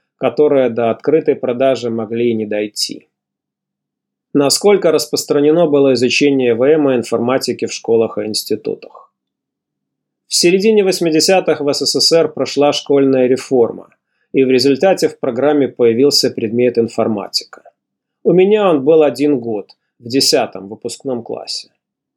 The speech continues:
Учитель что-то нам объяснял про алгоритмический язык и про Basic, но смысла всё это не имело, поскольку компьютеров мы в глаза не видели. А в Могилёвском машиностроительном институте специальность асу,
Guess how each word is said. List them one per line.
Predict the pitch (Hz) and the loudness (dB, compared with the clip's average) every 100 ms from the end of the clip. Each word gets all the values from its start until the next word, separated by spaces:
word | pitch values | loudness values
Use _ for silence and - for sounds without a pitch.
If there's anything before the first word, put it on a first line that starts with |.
| - | -2
Учитель | 180 - 220 - 160 131 | 0 2 2 2 0 0
что-то | - - 170 147 | -8 -2 0 2
нам | 139 139 | 0 0
объяснял | 127 139 131 151 151 135 | 2 2 2 2 2 0
про | - 131 123 123 | -4 -2 2 2
алгоритмический | 120 123 127 127 139 123 127 - - | 2 2 2 2 0 0 -2 -4 -2
язык | 120 117 113 156 120 - - | 2 2 2 2 0 -2 -6
и | 127 | -6
про | - 117 117 | -4 -4 -2
Basic, | 120 175 170 - 143 - _ _ _ _ _ - | 0 0 2 0 -2 -4 _ _ _ _ _ -4
но | 202 208 190 | 0 2 2
смысла | 180 160 180 170 - 156 151 143 | 2 2 2 2 2 4 4 2
всё | - - 151 | -2 2 2
это | 143 143 | 2 0
не | 143 143 | 2 2
имело, | 147 165 151 | 4 4 2
поскольку | 139 131 - 147 131 127 | 2 -4 -2 -2 -2 -2
компьютеров | 127 120 139 127 127 120 113 | -2 -2 -2 0 0 -2 -2
мы | 120 | -4
в | 113 | -2
глаза | 123 110 117 | -2 0 -2
не | 104 98 | -4 -10
видели. | 95 90 - - _ _ _ _ _ - | -14 -18 -20 -20 _ _ _ _ _ -6
А | 135 | -4
в | |
Могилёвском | 139 147 156 170 - - 147 | 0 2 4 2 0 -2 0
машиностроительном | 143 139 151 151 - 170 185 180 147 135 | 0 0 2 0 0 2 2 2 2 2
институте | 123 - 131 - 120 107 104 | 0 0 -2 -2 -4 -4 -4
специальность | 98 - 120 - 147 143 135 123 - - | -4 -4 -2 0 2 2 0 -2 -4 -2
асу, | 120 - 165 170 175 | -2 0 2 2 0